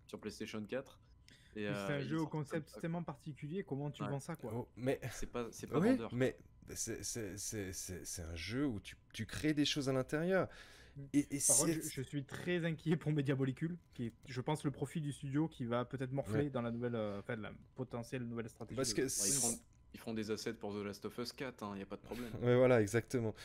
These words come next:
Speaker 3: Parce que si vraiment ils avaient un peu mouillé la chemise et, et qu'ils avaient vu, euh,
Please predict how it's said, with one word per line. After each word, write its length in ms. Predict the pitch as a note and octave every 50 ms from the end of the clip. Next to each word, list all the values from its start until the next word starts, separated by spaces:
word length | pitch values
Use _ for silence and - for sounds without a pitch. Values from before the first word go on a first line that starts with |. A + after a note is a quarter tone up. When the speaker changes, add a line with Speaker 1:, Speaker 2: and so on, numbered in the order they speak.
| - - -
Speaker 3:
Parce 160 | - C3 -
que 100 | - E3+
si 320 | - - - - - G3+ F#3+
vraiment 280 | F3 F3 F3 E3+ E3+
ils 140 | E3 C#3 C#3+
avaient 140 | C3 A#2 A#2
un 120 | G#2+ G#2+
peu 180 | G#2+ - - A2+
mouillé 320 | A2+ B2 C3+ C#3+ C#3 D#3+
la 140 | C#3+ C#3+ C#3+
chemise 520 | C#3 - - D3 C#3+ C#3+ C#3+ C#3+ A#2+ A2
et, 220 | A2+ G2+ - - A2
et 40 | -
qu'ils 260 | - - A#2 G#2 A2
avaient 200 | F#2+ F2+ G2 F#2
vu, 400 | F2 F2+ F#2+ G2 A2 A#2 A#2 A2+
euh, 580 | G2+ F#2 F2+ F2 E2+ E2+ E2+ E2 D#2+ D#2 D#2